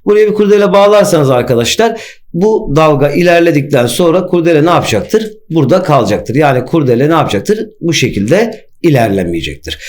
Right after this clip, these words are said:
Hareket yönüne dik doğrultuda hareket eder. Nerede? Enine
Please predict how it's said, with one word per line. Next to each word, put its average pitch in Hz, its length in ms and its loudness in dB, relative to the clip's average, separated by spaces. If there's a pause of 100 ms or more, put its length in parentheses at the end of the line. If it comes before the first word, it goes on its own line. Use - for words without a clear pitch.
(180)
Hareket 196 540 0
yönüne 175 440 2
dik 202 220 -4
doğrultuda 117 560 0
hareket 87 360 -4
eder. 76 320 -10 (120)
Nerede? 180 680 -2 (120)
Enine 143 640 0